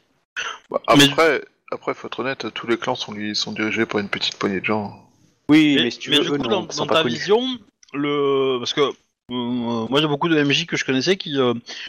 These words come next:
Speaker 2: qui pour eux, le, le, le, le, le cercle élémentaire était connu. Les samo-, les, les, euh, c'était, c'était, euh, c'était de... connu dans tout l'Empire qui y était. Mais ce qui était pas connu, c'était leur pouvoir politique. Mais,
Speaker 3: Non, non,
Speaker 2: euh,
Speaker 3: bah,
Speaker 2: leur,
Speaker 3: c'est
Speaker 2: leur
Speaker 3: ça. C'est, euh, si tu veux, ils, euh, ils sont connus comme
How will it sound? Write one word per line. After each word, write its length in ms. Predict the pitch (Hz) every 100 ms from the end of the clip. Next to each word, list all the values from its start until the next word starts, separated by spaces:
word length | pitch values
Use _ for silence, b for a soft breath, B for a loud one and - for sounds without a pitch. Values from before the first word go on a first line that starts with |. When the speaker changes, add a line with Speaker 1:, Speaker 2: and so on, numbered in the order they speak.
| B B - -
Speaker 2:
qui 120 | -
pour 260 | 120 131 180
eux, 40 |
le, 240 | 175 123 113
le, 300 | 113 110 110
le, 380 | 107 104 101 95
le, 260 | 98 95
le 100 | 95
cercle 280 | 98 139 -
élémentaire 380 | 120 120 127 151
était 160 | 120 113
connu. 340 | 165 160 135 -
Les 60 | -
samo-, 340 | 110 110 120
les, 220 | 110 110 - B B B B B
les, 340 | 104 110 107 104
euh, 100 | 101
c'était, 260 | 113 107
c'était, 380 | 110 113 - 131
euh, 120 | 120
c'était 280 | - 107 127
de... 120 | 117 104 _ _ _ _ -
connu 260 | - 139 175
dans 120 | 147
tout 100 | 131
l'Empire 360 | 147 156 151 -
qui 160 | 127 120
y 40 |
était. 220 | 113 113 B B B B
Mais 340 | 113 143 165 - B B B - -
ce 60 |
qui 100 | 143
était 180 | 131 143
pas 120 | 160
connu, 340 | 151 160 202 202
c'était 220 | 139 143
leur 140 | 131
pouvoir 220 | 143 147
politique. 460 | 135 160 - 151 -
Mais, 320 | 98 113 117 120
Speaker 3:
Non, 100 | 160
non, 80 | 127
Speaker 2:
euh, 20 |
Speaker 3:
bah, 120 | 113
Speaker 2:
leur, 80 | 113
Speaker 3:
c'est 120 | 113
Speaker 2:
leur 80 | 120
Speaker 3:
ça. 200 | 151 -
C'est, 280 | - 135 127
euh, 80 | 120
si 80 | -
tu 140 | 147
veux, 180 | 170 135
ils, 220 | 127 123
euh, 260 | 117 110 107
ils 60 | -
sont 140 | 127
connus 280 | - 151 156
comme 240 | 127 113